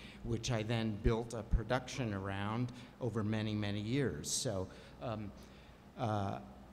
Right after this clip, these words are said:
when I came to the Center Theater Group, I was not in a position to, when I said, uh, "I'm not gonna work with a play," uh, it wasn't,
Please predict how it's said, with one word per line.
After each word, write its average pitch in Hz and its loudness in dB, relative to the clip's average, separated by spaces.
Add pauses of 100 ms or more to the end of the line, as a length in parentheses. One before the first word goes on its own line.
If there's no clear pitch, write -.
(300)
when 123 4
I 120 2
came 156 2
to - -4
the 123 0
Center 117 0
Theater 139 0
Group, 113 0
I 113 -2
was 113 0
not 127 4
in 123 2
a 120 -2
position 117 4
to, 127 -4 (140)
when 131 2
I 120 2
said, 123 2
uh, 110 2
"I'm 117 2
not 131 4
gonna 123 6
work 113 4
with 113 0
a - 0
play," 120 2 (460)
uh, 117 2
it 113 -4
wasn't, 123 2